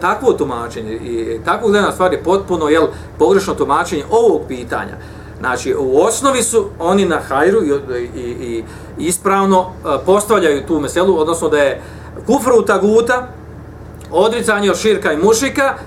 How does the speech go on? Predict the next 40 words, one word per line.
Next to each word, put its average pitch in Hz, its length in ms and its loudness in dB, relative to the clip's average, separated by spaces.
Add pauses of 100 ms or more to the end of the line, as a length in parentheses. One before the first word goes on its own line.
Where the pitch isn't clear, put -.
sastavni 269 600 2
dio 226 160 6
la 160 140 4
ilaha 135 160 0
illa. 123 140 -4
Međutim, 240 460 2
spuštanje 294 520 2
u 196 80 4
praksi 220 320 0
to 165 180 4
da 143 80 0
moramo 240 360 4
svakog 269 400 0
pojedinačnog 208 560 4 (440)
kafira, 220 640 2 (240)
mušrika, 208 680 2 (280)
ovog 226 380 4
ili 196 120 6
onog 208 220 2
ili 170 100 4
taguta, 208 560 2 (180)
mi 233 260 2
da 185 120 2
se 214 100 2
odreknemo 226 580 4
od 220 180 4
njega 254 280 0 (420)
i 190 80 0
da 214 80 6
upozorimo 233 600 2
na 196 160 2
njega 240 340 0 (220)
da 160 80 2
bi 165 100 6
ošli 220 260 4
svoj 214 280 4
iman 208 240 2
tevhid, 214 260 0
e, 165 120 -2
to, 247 100 2